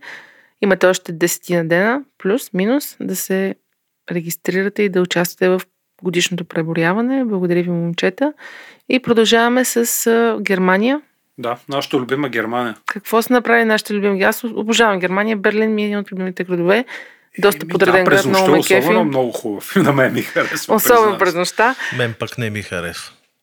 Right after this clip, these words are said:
Speaker 1: Ех, значи са. Не, не мога на всички да им харесват,
Speaker 3: Не
Speaker 1: обаче
Speaker 3: можеш.
Speaker 1: Германия, тя има много такава сериозна политика.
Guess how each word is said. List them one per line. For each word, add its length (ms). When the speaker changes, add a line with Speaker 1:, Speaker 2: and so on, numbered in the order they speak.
Speaker 1:
Ех, 280
значи 240
са. 280
Не, 180
не 180
мога 180
на 60
всички 200
да 60
им 100
харесват, 440
Speaker 3:
Не 80
Speaker 1:
обаче 340
Speaker 3:
можеш. 280
Speaker 1:
Германия, 800
тя 100
има 160
много 180
такава 440
сериозна 440
политика. 580